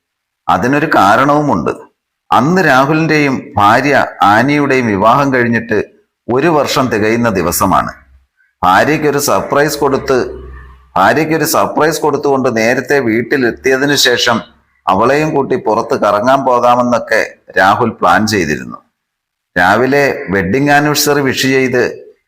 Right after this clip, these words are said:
ഒരു ഗോൾഡ് റിംഗ് ഗിഫ്റ്റ് കൊടുത്തതിന് ശേഷമാണ് രാഹുൽ ഓഫീസിലേക്ക് പോയത്.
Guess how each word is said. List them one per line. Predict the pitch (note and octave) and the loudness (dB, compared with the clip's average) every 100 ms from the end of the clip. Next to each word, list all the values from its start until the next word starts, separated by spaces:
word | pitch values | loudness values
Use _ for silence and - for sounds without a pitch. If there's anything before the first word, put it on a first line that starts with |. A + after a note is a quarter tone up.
| - A#2 | -6 -2
ഒരു | C#3 | 0
ഗോൾഡ് | C3+ B2 C3+ D3+ D#3 | 0 0 0 0 0
റിംഗ് | D3+ D3 C3 - A#2+ | 0 0 -2 -4 -4
ഗിഫ്റ്റ് | A2 A2 - | -4 -2 -2
കൊടുത്തതിന് | D3+ C#3 C#3+ C3+ C3+ | 0 0 0 0 0
ശേഷമാണ് | C3 B2+ A#2 C3 A#2+ A#2 A2+ F#2+ - | 0 0 0 2 2 2 2 -2 0
രാഹുൽ | G#2 G#2+ A#2 A#2 - - | 2 2 2 -2 -2 -2
ഓഫീസിലേക്ക് | G2 A2+ B2 B2 B2 - E2+ | -2 -2 -2 0 -2 -2 -4
പോയത്. | E2 D2+ D2 - | -2 -2 -4 -8